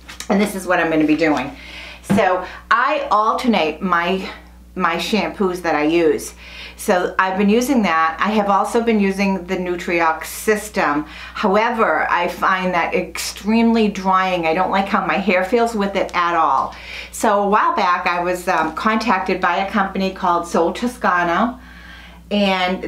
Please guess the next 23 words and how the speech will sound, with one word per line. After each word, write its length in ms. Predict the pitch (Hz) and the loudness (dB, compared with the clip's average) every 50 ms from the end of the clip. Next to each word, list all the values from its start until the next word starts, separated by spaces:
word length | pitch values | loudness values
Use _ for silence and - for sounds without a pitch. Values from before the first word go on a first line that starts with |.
| 170 180 | -2 2
they 260 | 214 214 233 247 254 | 2 4 4 4 2
have 600 | 240 226 220 202 196 185 180 180 175 175 175 - - - - - - - - - - - - - - - | 2 2 2 2 2 2 2 2 2 2 0 -2 -8 -14 -14 -16 -18 -20 -20 -20 -20 -20 -20 -20 -10 -2
this 220 | 190 208 202 - 185 | 0 0 0 2 0
awakening 720 | 185 175 170 190 202 214 214 - 254 233 226 233 233 233 | 0 0 2 2 2 2 2 2 2 4 4 4 4 2
condition 720 | - 277 233 208 202 185 180 180 - - 185 185 185 190 | 2 2 0 2 2 0 -2 -2 -2 -4 -6 -4 -4 -2
or 220 | 175 175 151 - - - - - - - - - | -2 -2 -2 -4 -6 -12 -16 -16 -16 -16 -12 -4
an 140 | - 190 185 | -2 0 2
awakening 640 | 180 165 165 175 175 190 185 - 214 202 202 208 208 | 2 2 2 2 2 2 2 2 0 2 2 2 0
shampoo. 520 | - - - 202 185 185 190 - 220 185 | 0 -2 -2 0 0 -2 -2 0 2 2
I'm 80 | 170 175 | 2 2
gonna 140 | 196 190 190 | 2 2 2
list 380 | 196 214 240 247 247 - - - | 4 4 2 2 0 -6 -6 -2
all 320 | - 180 180 190 190 214 214 | 2 2 4 4 4 4 2
the 140 | 233 214 | 4 4
information 680 | 214 220 220 220 214 202 190 190 190 196 - 208 185 175 | 4 2 2 2 4 4 4 4 2 0 0 -2 -2 -2
below 520 | 165 170 156 151 156 147 151 160 190 240 - - - - - - | 0 -2 0 2 2 2 4 2 2 0 -2 -8 -18 -20 -20 -10
for 100 | - - | -2 0
you 100 | 208 190 | 0 0
guys 340 | 180 196 180 170 175 180 - - | 2 2 0 0 0 -2 -4 -8
to 140 | - 185 | -8 -8
see. 440 | 175 - - 185 165 170 202 285 - - - - - - - - - - - - | -8 -4 0 0 2 2 2 0 -4 -12 -20 -20 -20 -20 -20 -18 -18 -18 -12 -4
This 300 | 175 180 233 - - - | 2 2 2 2 2 0
is 200 | 294 277 233 | 0 0 -2